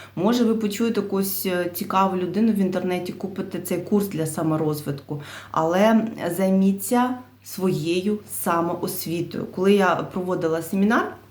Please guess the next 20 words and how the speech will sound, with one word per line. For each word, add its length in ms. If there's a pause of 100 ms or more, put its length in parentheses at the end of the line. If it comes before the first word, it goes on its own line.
(800)
по 80
детоксикації, 1040 (220)
і 80
ми 100
говорили 440
з 40
дівчатами, 680
що 260
людина 600
розвивається. 800
Коли 220
ви 140
зупиняєтеся, 1080 (440)
е, 180 (100)
вам 200
не 120
приходить 580
енергія. 640
Тому, 340
діви, 520